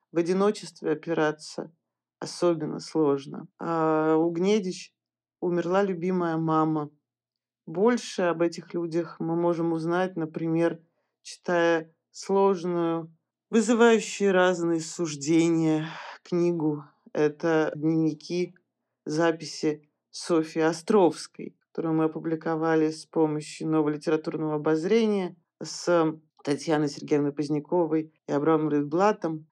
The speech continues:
где Островская, которая была закадычной приятельницей Гнедич,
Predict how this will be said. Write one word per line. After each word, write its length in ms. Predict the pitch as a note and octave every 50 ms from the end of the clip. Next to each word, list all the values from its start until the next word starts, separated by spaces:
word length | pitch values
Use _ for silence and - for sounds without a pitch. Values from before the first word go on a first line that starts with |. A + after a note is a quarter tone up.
| _ -
где 480 | E3 D3+ E3 D#3 D3 D#3+ F3 F3 E3
Островская, 800 | - - D#3+ - - - A#3 C4 A#3 - - - - - E3+ D#3+
которая 340 | D#3 D#3 D#3 - E3 E3 E3
была 680 | D#3+ D#3 D#3+ E3 D#3 D#3+ D#3+ D#3+ D#3 D#3 D#3+ D#3 - -
закадычной 720 | C#3+ D#3+ D#3 E3 E3+ E3 D#3+ E3 E3 E3 - - D#3+ D3+
приятельницей 1120 | D#3 - - D3+ D3+ D3 F#3 G3+ A3 G#3 G#3 - F#3 E3+ D#3+ D#3+ D#3+ - - D#3+ D#3 D#3 -
Гнедич, 800 | - D3+ D#3+ E3+ E3 E3 D#3 D#3 D3+ D3+ D3 D3 - - - _